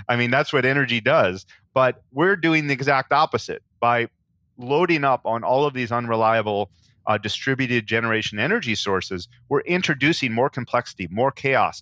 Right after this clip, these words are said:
that has to be managed and eroding the economics of our stable thermal baseload, right? And this is a,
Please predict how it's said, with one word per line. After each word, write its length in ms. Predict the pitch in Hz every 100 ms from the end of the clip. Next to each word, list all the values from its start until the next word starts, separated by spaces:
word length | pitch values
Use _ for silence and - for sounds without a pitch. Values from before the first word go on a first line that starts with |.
| -
that 80 | 104
has 220 | 107 117
to 80 | -
be 120 | 104
managed 580 | 90 104 147 123 98 - _ _ _
and 100 | 117
eroding 460 | 110 120 175 180 120
the 160 | -
economics 580 | 123 113 127 165 117 -
of 140 | 110
our 140 | 104 104
stable 420 | - 127 127 120
thermal 300 | - 113 104
baseload, 480 | 101 165 - 78 - _ _ _ _ _ -
right? 220 | 107 107
And 160 | 120 131
this 140 | -
is 120 | 180
a, 120 | 98